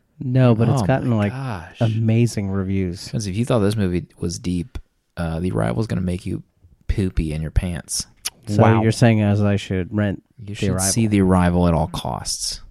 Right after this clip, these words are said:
Speaker 2: is what I'm saying.
Speaker 1: Wow,
Speaker 3: Holy
Speaker 1: all
Speaker 3: moly.
Speaker 1: costs.
Speaker 2: Yeah.
Speaker 1: And it's the same director, is what you're saying.
Speaker 2: Mm, yeah, it's, like, Denis Villeneuve or something like that.
Speaker 1: Hmm. I would absolutely,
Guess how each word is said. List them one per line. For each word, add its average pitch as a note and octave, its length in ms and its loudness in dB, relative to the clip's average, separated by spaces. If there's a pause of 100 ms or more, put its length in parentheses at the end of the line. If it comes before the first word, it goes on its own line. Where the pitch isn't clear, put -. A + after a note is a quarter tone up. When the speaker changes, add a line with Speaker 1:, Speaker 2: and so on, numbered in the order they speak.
(300)
Speaker 2:
is G2 160 -8
what - 120 -6
I'm D2 180 -6
saying. - 400 -8 (400)
Speaker 1:
Wow, C3+ 460 -4
Speaker 3:
Holy G#2 140 -8
Speaker 1:
all C#3 140 0
Speaker 3:
moly. E3 180 -2
Speaker 1:
costs. - 560 -2 (200)
Speaker 2:
Yeah. - 220 -6 (100)
Speaker 1:
And D#3+ 100 8
it's - 100 8
the C3+ 60 2
same C#3+ 240 6
director, A2 640 4 (140)
is G#2+ 100 -4
what - 80 -2
you're - 100 -4
saying. G#2 240 2
Speaker 2:
Mm, F#2 100 -6
yeah, F2 120 -2
it's, - 120 -10
like, F2 160 -6
Denis F#2 360 -6
Villeneuve F#2+ 840 0 (300)
or - 60 -20
something A#2 240 -8
like A#2 140 -6
that. B2 80 -6
Speaker 1:
Hmm. A2+ 200 -2 (1500)
I A#2 120 2
would A#2 220 4
absolutely, A2 1000 0